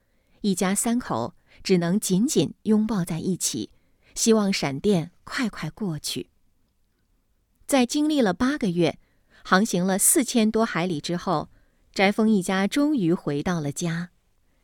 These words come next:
翟峰相信，一切只是开始，航海就是他人生道路上一段长长的台阶，通向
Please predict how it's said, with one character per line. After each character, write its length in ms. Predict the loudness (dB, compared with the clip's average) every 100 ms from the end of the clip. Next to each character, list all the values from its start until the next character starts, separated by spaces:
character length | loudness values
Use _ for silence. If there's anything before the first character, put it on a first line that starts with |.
| _ _ _
翟 160 | 0 2
峰 220 | 2 0
相 240 | 0 -2 -2
信， 300 | 0 -2 -2 _ _ _ _ -4
一 140 | -2 0
切 400 | 0 0 0 -2
只 220 | -2 0
是 200 | 0 -2
开 300 | -2 -6 -4
始， 320 | -4 -4 -6 _ _ _ _ _ _ -14
航 240 | -2 -2
海 400 | -2 -6 -8 -10 _ _ -2
就 140 | 0
是 140 | 0
他 180 | -2 0
人 240 | 0 0 0
生 240 | 0 0
道 180 | 0 0
路 140 | -2
上 260 | -2 -4 -2
一 120 | -2
段 220 | 0 0 -2
长 340 | -4 -2 -2
长 240 | -4 -4
的 80 | -4
台 260 | -6 -8 -8
阶， 340 | -4 -4 -4 _ _ _ _ _ -18
通 260 | -6 -4 0
向 280 | 0 -2